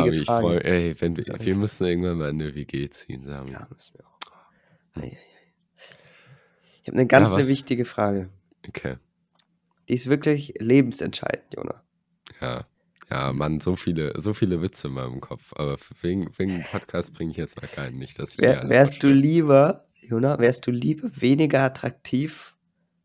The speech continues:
Speaker 2: und dafür stinkreich
Speaker 1: Mhm.
Speaker 2: oder extrem gut aussehend,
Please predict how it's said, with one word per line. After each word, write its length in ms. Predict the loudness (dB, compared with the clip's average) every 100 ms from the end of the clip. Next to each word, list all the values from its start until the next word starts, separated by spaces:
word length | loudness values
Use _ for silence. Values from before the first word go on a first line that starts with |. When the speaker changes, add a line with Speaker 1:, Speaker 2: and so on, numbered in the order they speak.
| _ _
Speaker 2:
und 180 | -4 0
dafür 340 | 0 -2 -2 -4
stinkreich 1000 | -4 -2 2 2 4 4 4 0 -4 _ _ _ _ _ _ -2
Speaker 1:
Mhm. 80 |
Speaker 2:
oder 260 | 2 4 4
extrem 640 | 0 -6 -14 -2 2 2 4
gut 200 | 4 4
aussehend, 640 | -2 -2 0 2 2 -2